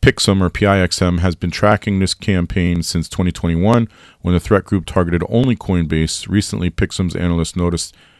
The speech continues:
an expansion in the campaign's targeting scope to include MetaMask, Crypto dot com, and KuCoin. Uh, I'm not familiar with KuCoin.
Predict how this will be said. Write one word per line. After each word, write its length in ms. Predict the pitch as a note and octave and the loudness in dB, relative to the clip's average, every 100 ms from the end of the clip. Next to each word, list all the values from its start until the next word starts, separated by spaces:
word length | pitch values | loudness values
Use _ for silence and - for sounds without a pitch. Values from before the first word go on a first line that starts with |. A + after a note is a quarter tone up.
| - | -8
an 100 | E2+ | -6
expansion 540 | E2 - G2+ F#2+ G2 F#2 | -4 -2 -2 0 -4 -2
in 100 | G#2 | -2
the 100 | A2 | -2
campaign's 640 | - F#2 - F2 E2+ - _ _ _ _ _ _ | -2 -4 -2 -2 -2 -6 _ _ _ _ _ _
targeting 420 | - A#2 A#2 A2 | 2 4 6 4
scope 380 | G2 - F#2 E2 | 0 2 2 2
to 100 | - | -2
include 360 | E2 - F#2+ E2+ | -4 -2 -4 -2
MetaMask, 600 | F2+ G2 F#2+ F#2 - - | 0 0 0 0 -2 -10
Crypto 340 | - G2 - F2+ | -6 -4 0 2
dot 160 | E2+ | 0
com, 340 | - F2 E2 - | 0 -2 0 -2
and 160 | D#2+ C#2+ | -6 -4
KuCoin. 520 | - G2 - D2 C#2 - _ _ _ - | -4 -4 -2 -4 -4 -10 _ _ _ -10
Uh, 140 | D#2+ D#2+ | -6 -2
I'm 100 | G2+ | 0
not 160 | A#2 | 0
familiar 280 | - A2+ G#2+ | 0 0 2
with 120 | F2+ | 0
KuCoin. 580 | - F2+ - F#2 F2 | -2 -6 -4 -2 -2